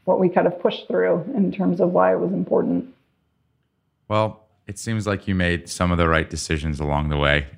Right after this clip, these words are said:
Speaker 2: Congratulations. I, in closing, ask the same couple questions every time. The first, what does the word grit mean to you, and how do you or your teams apply it?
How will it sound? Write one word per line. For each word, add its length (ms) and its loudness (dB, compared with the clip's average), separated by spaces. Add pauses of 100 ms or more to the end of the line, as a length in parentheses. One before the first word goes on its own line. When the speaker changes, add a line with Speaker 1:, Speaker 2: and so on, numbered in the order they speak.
(260)
Speaker 2:
Congratulations. 1040 2 (680)
I, 800 2
in 220 -2
closing, 680 -2
ask 380 0
the 60 -6
same 540 -2 (120)
couple 240 -4
questions 480 -2
every 200 -2
time. 440 0 (500)
The 80 -8
first, 560 -4 (140)
what 180 0
does 220 -2
the 100 -2
word 340 2
grit 380 0
mean 240 -2
to 140 -4
you, 480 2
and 160 2
how 240 2
do 120 -4
you 300 0
or 80 2
your 160 2
teams 340 -2
apply 280 -4
it? 140 -6